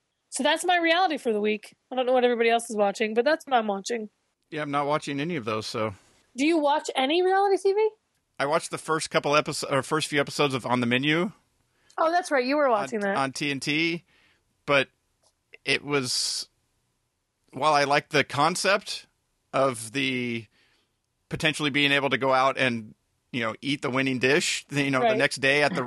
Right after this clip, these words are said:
Speaker 2: at the
Speaker 1: <laughs>
Speaker 2: restaurant that they're, you know, creating something for, just the whole competition and the way that it was filmed, it felt so fake and,
Speaker 1: Oh,
Speaker 2: and,
Speaker 1: jeez.
Speaker 2: and un-, and unexciting. There's something of it, the, the flow of the show is very similar to, like, a Chopped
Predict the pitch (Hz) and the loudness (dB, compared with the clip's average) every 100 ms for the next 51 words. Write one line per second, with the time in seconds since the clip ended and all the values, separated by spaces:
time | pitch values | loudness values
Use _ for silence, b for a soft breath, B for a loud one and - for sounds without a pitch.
0 | 262 135 180 123 147 - 156 151 139 147 | 0 0 0 2 0 2 0 0 -2 0
1 | 135 123 - - 139 127 - 151 175 170 | 0 -2 -12 -8 -4 -4 0 0 2 0
2 | 180 180 160 180 190 202 b b b b | 0 -2 -2 0 0 0 b b b b
3 | b _ - 180 - 151 180 - 175 180 | b _ -4 0 2 2 0 2 0 0
4 | - 180 240 214 151 143 175 170 143 143 | 0 2 2 0 2 2 2 2 0 -4
5 | - 160 202 180 127 - 170 190 - 170 | -2 0 0 0 -2 -2 0 0 0 0
6 | 151 - 151 160 196 - 127 120 113 - | 0 -2 0 0 0 -4 -4 -4 -8 -12
7 | _ _ 277 240 - 220 226 - - 156 | _ _ -2 0 -2 -2 -2 -4 -2 -2
8 | 143 - 160 185 185 165 - _ _ _ | -2 0 0 0 -2 -6 -10 _ _ _
9 | - 147 - 170 196 - 165 160 196 220 | -6 -4 0 0 0 0 0 2 0 -4
10 | 214 b b b b b b 196 208 247 | -8 b b b b b b 0 2 2
11 | 262 294 269 226 - 190 - _ _ _ | 0 0 0 0 0 -2 -4 _ _ _
12 | _ - 135 160 156 - 156 - 233 262 | _ -6 0 2 2 0 -4 0 2 2
13 | 208 185 - 208 170 131 123 190 185 151 | 2 2 2 4 2 2 0 2 2 0
14 | 175 175 160 143 - - 143 131 131 120 | -2 0 2 0 -2 -6 -4 0 -2 -2
15 | - 143 139 202 - | -4 0 2 0 -6